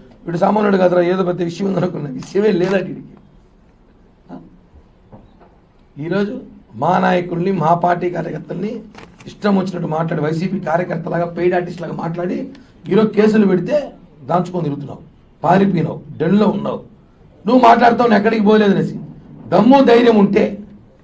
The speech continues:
రామ్ గోపాల్ వర్మ ఒక అబ్బా అమ్మకు పుట్టుంటే వచ్చి ఒంగోలు పోలీస్ స్టేషన్లో లొంగిపో,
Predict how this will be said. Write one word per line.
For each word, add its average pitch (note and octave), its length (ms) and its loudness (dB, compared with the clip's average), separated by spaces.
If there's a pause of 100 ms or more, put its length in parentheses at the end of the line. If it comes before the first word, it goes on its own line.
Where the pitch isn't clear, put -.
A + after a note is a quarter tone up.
(1400)
రామ్ C4 320 6
గోపాల్ B3+ 320 8
వర్మ A3+ 520 4 (480)
ఒక G3+ 240 4
అబ్బా B3 340 8
అమ్మకు A#3+ 340 2
పుట్టుంటే G#3 840 4 (1300)
వచ్చి F3+ 280 -4
ఒంగోలు G#3 480 -2
పోలీస్ F3+ 320 -2
స్టేషన్లో F#3+ 300 -10
లొంగిపో, F3 440 -12